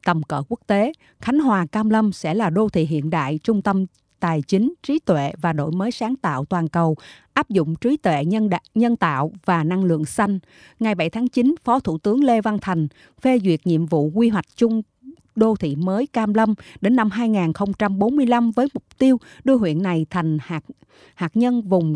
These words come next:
Cam Lâm Nha Trang, Cam Ranh, khu kinh tế Vân Phong sẽ tạo thành tổng thể góp phần định hình đô thị tầm cỡ quốc tế,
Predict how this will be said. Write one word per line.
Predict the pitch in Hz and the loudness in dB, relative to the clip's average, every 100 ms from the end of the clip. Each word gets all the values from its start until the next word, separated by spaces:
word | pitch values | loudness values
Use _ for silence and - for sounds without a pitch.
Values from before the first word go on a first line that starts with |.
| - | -4
Cam | - 233 240 233 214 | -4 0 0 0 -2
Lâm | 220 226 214 | 0 2 2
Nha | 226 220 | 0 0
Trang, | 226 220 214 - _ | 0 0 -2 -8 _
Cam | 233 220 208 | -2 0 2
Ranh, | 240 226 - _ _ _ | 0 0 -6 _ _ _
khu | - 262 | 0 0
kinh | - 233 | 2 0
tế | 220 226 247 | 0 0 0
Vân | 254 240 226 | 2 0 0
Phong | 247 247 208 | 0 0 0
sẽ | 190 | -6
tạo | 190 139 156 | -4 -4 -2
thành | 185 156 | -2 -4
tổng | - 143 170 | -2 -4 -4
thể | 185 156 151 185 | -2 -2 -2 -2
góp | 277 | -4
phần | - 208 160 151 | -2 -2 -2 -4
định | 190 156 160 | -2 -2 -2
hình | 180 160 147 190 | -2 -2 -6 -8
đô | 190 214 202 | -4 -2 -2
thị | 170 143 | -4 -4
tầm | 175 156 | -6 -6
cỡ | 135 139 | -8 -8
quốc | - - | -10 -4
tế, | 214 226 | -2 -2